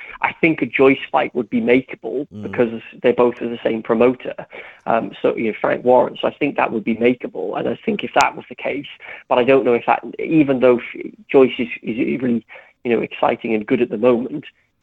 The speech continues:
Speaker 1: historically, I don't know how it's gonna, it, how that le-, necessarily helps, and other than, you know, putting money in the pockets and, and, uh, you know, filling, uh, you know, a s-, football stadium or something in the U K, I don't know that necessarily helps really grow his legacy.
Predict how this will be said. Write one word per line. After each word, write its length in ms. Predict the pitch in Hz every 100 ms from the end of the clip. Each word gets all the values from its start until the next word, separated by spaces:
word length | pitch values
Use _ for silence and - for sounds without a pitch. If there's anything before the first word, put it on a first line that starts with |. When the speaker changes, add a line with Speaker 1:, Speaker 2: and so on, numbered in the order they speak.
| _
Speaker 1:
historically, 680 | 117 - 147 139 117 - 127
I 60 |
don't 160 | 123 123
know 100 | 120
how 300 | 117 117 113
it's 240 | 139 - -
gonna, 300 | 113 113 - - - _ - -
it, 160 | 131 -
how 260 | - 127
that 160 | 120 -
le-, 240 | 127 123 -
necessarily 580 | 127 - - 123 117 110
helps, 400 | - 127 - -
and 180 | 127 113
other 240 | 135 127 117
than, 240 | 113 113 - - -
you 80 | 127
know, 40 |
putting 280 | 113 135 113
money 220 | 117 120
in 80 | 113
the 80 | 113
pockets 480 | - 123 - - -
and, 200 | 113 107 - - _
and, 300 | 117 107 110
uh, 280 | 110 107 110
you 80 | 117
know, 80 | 104 -
filling, 240 | 123 107 - -
uh, 80 | 143
you 120 | - -
know, 100 | 165
a 40 |
s-, 180 | - - -
football 240 | 151 -
stadium 320 | - 127 120
or 40 | 113
something 200 | 117 110
in 60 |
the 60 | 107
U 40 |
K, 240 | 107 117 110
I 60 |
don't 160 | 107 113
know 120 | 117 117
that 160 | 113
necessarily 340 | 117 - 117 110
helps 320 | 123 131 - - - -
really 400 | 131 143 127 113
grow 300 | - 127 113
his 120 | 110 120
legacy. 580 | 131 139 113 - -